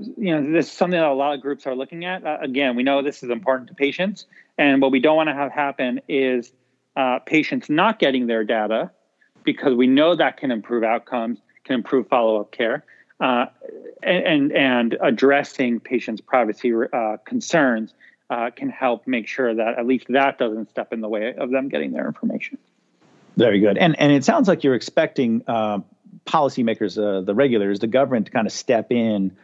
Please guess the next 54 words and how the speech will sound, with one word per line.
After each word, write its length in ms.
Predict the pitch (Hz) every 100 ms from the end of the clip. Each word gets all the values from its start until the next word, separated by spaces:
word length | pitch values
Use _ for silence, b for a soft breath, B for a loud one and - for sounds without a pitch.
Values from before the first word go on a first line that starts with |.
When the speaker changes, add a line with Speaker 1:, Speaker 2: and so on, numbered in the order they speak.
| b 107
Speaker 2:
on 140 | 104
the 60 | 98
privacy 720 | - 127 110 110 - 113 101
and 100 | 95
the 60 |
security 580 | 90 113 - 151 120 104 -
issue. 480 | 104 - 98 92 90 b b b
A-, 120 | 127 - 143
a-, 160 | 190 _ _ _ -
and 280 | 147 143 151
maybe 200 | 175 147
more 160 | 147
broadly, 760 | 110 135 147 135 107 104 104 - b b -
um, 440 | 117 110 101 104 139
you've 200 | 120 113
talked 220 | 156 135
about 200 | 123 120
some 80 | 135
of 40 | 110
the 60 |
rules 360 | 104 127 123 107
that 100 | 104
are 160 | 98
in, 260 | - 110 98
that 280 | - 98 101
are 40 |
being 220 | 101 113 104
required 500 | - 127 117 107 107
at 60 |
the 100 | 110
end 100 | 107
of 60 | 104
this 180 | 95 -
year. 400 | 139 113 107 - B B _ _ _ -
In 80 | 151
the 100 | 113
future, 600 | - 277 285 - 120 107
what, 560 | - 127 131 185 -
what 240 | 147 190 151
more 340 | 135 156 147
do 100 | 131
you 140 | 127 120
expect 480 | 104 - 120 -
from 300 | 117 107 101
the 80 | 101
regulators 600 | 101 110 104 101 98 87
and 80 | 92
the 80 | 92
government 400 | 98 92 87 82
in 60 |
terms 240 | 92 95 87
of 60 |
this 120 | 82 -
space? 380 | - 139 -